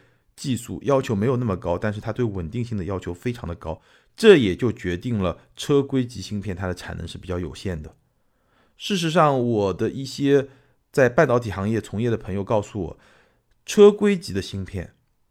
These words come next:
它不仅设计要满足车规级，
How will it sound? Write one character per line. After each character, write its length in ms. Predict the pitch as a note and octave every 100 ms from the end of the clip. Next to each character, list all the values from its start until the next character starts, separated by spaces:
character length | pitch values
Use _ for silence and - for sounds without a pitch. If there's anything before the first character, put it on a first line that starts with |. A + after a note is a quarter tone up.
| -
它 100 | E3+
不 180 | - G#3
仅 240 | G#3 F#3+
设 360 | - - B3 A#2+
计 340 | - - D2 -
要 140 | A2+ F#2+
满 200 | E2+ D2+
足 100 | E2+
车 180 | -
规 160 | F2 F2+
级， 220 | E2 -